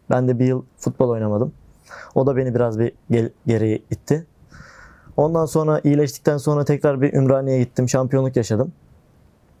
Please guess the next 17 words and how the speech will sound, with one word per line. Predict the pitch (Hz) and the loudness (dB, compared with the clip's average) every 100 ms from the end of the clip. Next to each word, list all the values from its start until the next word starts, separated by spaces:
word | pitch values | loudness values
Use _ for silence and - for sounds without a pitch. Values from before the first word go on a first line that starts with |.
| _ - - | _ -20 -20
Sonra | - 151 147 | -2 0 2
Beşiktaş'a | 139 - 135 151 - | 0 0 0 0 2
dönmek | 135 143 143 | 0 2 0
istiyordum. | - 123 107 107 - - | 0 -2 -2 -4 -8 0
Daha | 127 131 | 2 2
güçlü | 117 120 | 0 0
oynayıp | 120 131 135 | 0 0 -2
dönmek | - 113 107 | -4 -2 -4
istiyordum | - 117 123 | -2 -2 0
ama | 139 135 - _ | 0 -2 -6 _
hani | 131 123 127 | -2 0 0
ağrılarım, | 123 123 127 120 117 | 0 2 2 0 -2
sızılarım | 107 120 117 120 | 0 2 2 2
olduğu | 117 120 123 | 2 4 2
için | 110 135 - - - | 2 -4 -6 -16 -20
çok | - 135 | -4 -2
fazla | - 131 127 135 | 0 0 0 -2